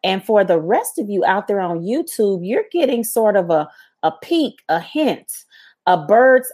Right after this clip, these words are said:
eye view into one of the perks of being a part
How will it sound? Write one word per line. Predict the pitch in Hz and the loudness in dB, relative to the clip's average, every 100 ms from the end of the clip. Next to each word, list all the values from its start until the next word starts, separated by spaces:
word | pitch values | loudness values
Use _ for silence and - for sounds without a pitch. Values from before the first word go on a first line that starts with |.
| - | -6
eye | 214 226 202 | -2 -2 -2
view | 175 220 233 233 190 180 | -6 -8 -4 -2 -2 -4
into | - 202 196 - - 196 180 175 190 _ _ - | -6 -6 -8 -10 -6 -4 -4 -6 -10 _ _ -8
one | 196 262 349 | -2 0 0
of | 233 | -4
the | |
perks | 208 - 254 262 254 - | -4 0 0 0 -2 -6
of | 165 160 | -6 -4
being | 202 214 180 | -4 -2 -4
a | |
part | 175 - 214 220 | -6 -2 0 -2